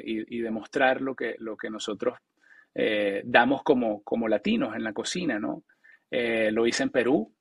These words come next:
<laughs> lo hice en Colombia, en el eje cafetero, lo hice, lo hice en México. Segmentos muy corticos, ¿no? Para el show, cada vez que tenía la oportunidad o que me invitaban para cubrirlo. Y, y, y siempre quise que ese proyecto se,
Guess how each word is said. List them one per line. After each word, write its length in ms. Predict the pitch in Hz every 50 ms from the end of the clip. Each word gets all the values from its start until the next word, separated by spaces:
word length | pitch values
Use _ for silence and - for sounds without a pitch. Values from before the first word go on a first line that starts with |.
| _ _ -
<laughs> 400 | - - - - - - - -
lo 160 | 143 131 120
hice 180 | 113 110 - 143
en 60 | 139
Colombia, 440 | - 139 120 120 123 135 143 143 135
en 100 | 131 123
el 80 | 113
eje 100 | 110 117
cafetero, 580 | 113 - 117 - 113 101 - 131 139 143 143 135
lo 120 | 120 110 107
hice, 160 | 104 110 110
lo 160 | - - 113 107
hice 160 | 104 - 117
en 60 | 113
México. 400 | 117 131 139 147 143 - 127 - _ - - - - - - -
Segmentos 440 | - - 139 127 139 139 135 175 165
muy 120 | 185 190
corticos, 520 | - 185 175 - - 139 120 - - 98 -
¿no? 140 | 135 165
Para 160 | 175 - 117 107
el 80 | 101
show, 300 | - - 127 127 127 127
cada 180 | - 120 113 117
vez 80 | 117
que 100 | - 131
tenía 180 | 117 113 107 107
la 60 | 110
oportunidad 480 | 120 117 117 107 - 101 101 101 110 123
o 40 | 123
que 100 | - 117
me 80 | 107
invitaban 480 | 101 101 98 - - 110 120 143 151 147
para 200 | - 117 110 95
cubrirlo. 540 | - 104 98 113 147 147 - - 90 87 _ _ _ _ _ _ - - - - _ _
Y, 300 | - 139 139 135 131 143 -
y, 280 | 143 139 139 143 - 147
y 60 | 139
siempre 320 | - - 147 143 160 170
quise 260 | - 180 175 - 185
que 80 | 175 160
ese 120 | - 160 156
proyecto 340 | - 160 139 127 120 - 147
se, 340 | - - 160 127 107 -